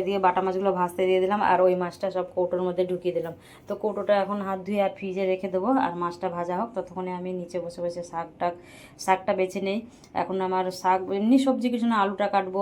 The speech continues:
টমেটো দিয়ে মাছটা করবো, টমেটোটা কাটবো। তো চলো একটু তরমুজ বার করে রেখেছিলাম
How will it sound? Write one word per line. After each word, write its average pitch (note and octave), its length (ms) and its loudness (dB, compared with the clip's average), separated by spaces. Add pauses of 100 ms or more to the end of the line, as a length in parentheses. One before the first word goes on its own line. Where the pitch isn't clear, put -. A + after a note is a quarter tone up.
টমেটো F#3 340 0 (180)
দিয়ে F#3+ 220 0
মাছটা F3+ 280 -6
করবো, F#3 200 -2
টমেটোটা F3+ 380 -6
কাটবো। F3 200 -6 (400)
তো A#3+ 60 -6 (100)
চলো A3+ 220 0
একটু A#3+ 100 -4 (100)
তরমুজ G#3 360 0
বার G3+ 180 6
করে G#3 160 0
রেখেছিলাম G3+ 340 -2